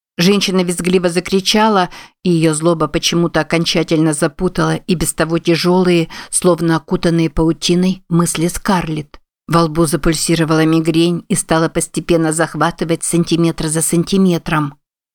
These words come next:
Содрогнувшись, Скарлетт откинулась на спинку пилотского сиденья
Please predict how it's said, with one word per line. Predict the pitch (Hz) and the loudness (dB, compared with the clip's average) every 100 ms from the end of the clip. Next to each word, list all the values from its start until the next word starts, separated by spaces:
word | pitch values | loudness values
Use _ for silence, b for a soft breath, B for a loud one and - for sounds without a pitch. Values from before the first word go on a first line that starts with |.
| _ _ | _ _
Содрогнувшись, | - 185 170 170 180 214 - 185 - - B B | -4 -2 0 0 0 0 0 -2 -4 -10 B B
Скарлетт | - 185 190 180 175 | -4 -2 -2 -2 -4
откинулась | - - 185 180 180 | -4 0 2 2 0
на | 180 160 | -2 -4
спинку | - 185 185 190 | 0 0 0 0
пилотского | 190 180 180 - 165 170 | 2 2 0 0 0 0
сиденья | - 180 185 214 214 185 | 0 0 2 4 4 2